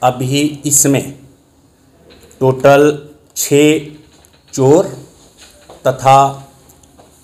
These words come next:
जो dishonest receivers of stolen property है उनको गिरफ्तार किया गया है। अ, और, अ, टोटल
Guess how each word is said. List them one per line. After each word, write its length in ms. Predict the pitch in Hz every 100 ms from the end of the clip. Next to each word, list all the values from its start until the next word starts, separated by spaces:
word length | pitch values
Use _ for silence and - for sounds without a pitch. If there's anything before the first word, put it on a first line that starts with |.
| -
जो 100 | 135
dishonest 760 | 135 139 135 - 143 143 151 143 - 123
receivers 680 | 127 - 147 143 147 143 -
of 120 | 135
stolen 680 | 135 - - 135 135 143 143 143
property 540 | 127 127 147 143 147 143
है 400 | 139 170 202 - _ _ _ 139
उनको 420 | 139 135 135 131
गिरफ्तार 600 | 120 123 131 139 143 143
किया 140 | 135 131
गया 220 | 135 123
है। 320 | 151 226 226 - _ - _ _ -
अ, 340 | - 131 127 127 - - - -
और, 360 | 135 135 135
अ, 220 | 139 139 - - _ _ _ _ _ _ _ _ _ _ -
टोटल 680 | 131 135 143 143 151 147